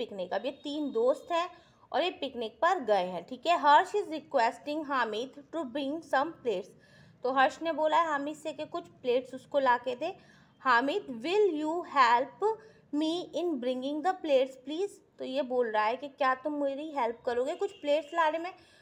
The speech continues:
तो इसने यूज़ क्या किया वर्ड? प्लीज। ओके, what do you say when you ask for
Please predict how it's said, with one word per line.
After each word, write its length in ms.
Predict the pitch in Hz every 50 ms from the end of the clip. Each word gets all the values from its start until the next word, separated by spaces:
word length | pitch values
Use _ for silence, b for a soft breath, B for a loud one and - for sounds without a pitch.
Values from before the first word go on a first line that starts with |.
| b b _
तो 60 | - 311
इसने 240 | 330 - - 359
यूज़ 300 | 349 302 285 285 302 294
क्या 180 | - - 320 311
किया 240 | - - 330 330 330
वर्ड? 240 | 320 339 403 440 -
प्लीज। 640 | - - - 302 330 302 262 208 190 - - - _ b b b b b b b b -
ओके, 180 | 226 226 233 247
what 280 | 220 208 240 262 330
do 240 | 302 269 233 320 339 370 381
you 180 | 339 339 370
say 440 | 370 370 - - 359 - 269 285 330
when 380 | 285 269 269 254 277 302 320 311 330
you 80 | 381 370 - - 226
ask 500 | 220 214 226 285 - - - - - 269
for 160 | 254 285